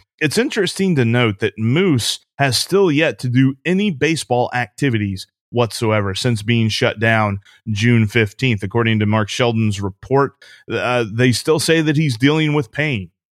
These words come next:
in that heel, which was the reason that this whole thing started.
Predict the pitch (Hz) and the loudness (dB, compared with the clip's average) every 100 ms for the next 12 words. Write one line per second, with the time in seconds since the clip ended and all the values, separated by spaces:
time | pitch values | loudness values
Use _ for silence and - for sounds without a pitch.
0 | _ 117 120 120 113 - 147 127 85 - | _ -4 0 0 -2 -4 -2 -2 -4 -16
1 | _ _ - 113 117 - - 104 123 131 | _ _ -2 0 2 0 -6 0 2 2
2 | 110 135 131 165 147 156 147 - 143 - | 0 -2 -2 -2 -2 -2 -4 -4 -6 -4
3 | 147 131 131 120 - 139 110 87 | -4 -4 -4 -4 0 2 2 -4